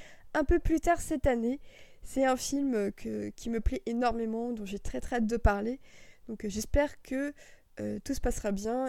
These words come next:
Et puis, bah, le casting d'invités commence à se composer. Donc, plus d'infos d'ici très peu. En tout cas, un immense merci à vous, Juliette,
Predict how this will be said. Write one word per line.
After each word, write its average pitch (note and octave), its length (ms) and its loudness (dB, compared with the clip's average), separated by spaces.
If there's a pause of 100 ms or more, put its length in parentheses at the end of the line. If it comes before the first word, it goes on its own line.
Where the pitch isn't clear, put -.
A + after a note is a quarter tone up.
Et G#3+ 80 -4
puis, - 180 -4
bah, G3+ 140 2
le G#3 160 -4
casting A3+ 360 -2
d'invités G#3+ 380 -2
commence C#4+ 360 2
à C4 40 -2
se - 140 -2
composer. A3 540 -2 (420)
Donc, C#4 360 -2 (100)
plus C#4+ 260 0
d'infos C4 340 0
d'ici A#3+ 340 -4
très - 220 -6
peu. G#3+ 220 -4 (680)
En C#4+ 80 0
tout D4+ 140 2
cas, F4 180 6 (100)
un C4+ 160 2
immense D4+ 340 2
merci E4+ 360 0
à E4+ 100 6
vous, C#4 300 0
Juliette, C4+ 680 2